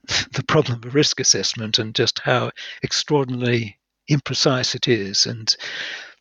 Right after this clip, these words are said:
especially for serious outcomes like suicide or serious violence, our ability to assess that risk is clinically very, very poor indeed, and the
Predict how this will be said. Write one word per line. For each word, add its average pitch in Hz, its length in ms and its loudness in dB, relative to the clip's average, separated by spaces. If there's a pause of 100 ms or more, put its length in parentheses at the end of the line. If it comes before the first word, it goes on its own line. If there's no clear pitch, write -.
(280)
especially 160 480 2
for - 160 -10
serious 170 580 0
outcomes 120 760 0
like 123 360 -2
suicide 123 720 0
or - 100 -10
serious 123 420 2
violence, 110 760 -2 (480)
our 135 480 0
ability 139 720 -2 (240)
to 135 140 0
assess - 600 2 (140)
that 123 320 0
risk 123 420 2 (200)
is 123 280 2
clinically 120 840 0 (640)
very, 156 300 2
very 120 280 -2
poor 127 360 -2
indeed, 113 500 -2
and 120 220 -2
the 135 200 -8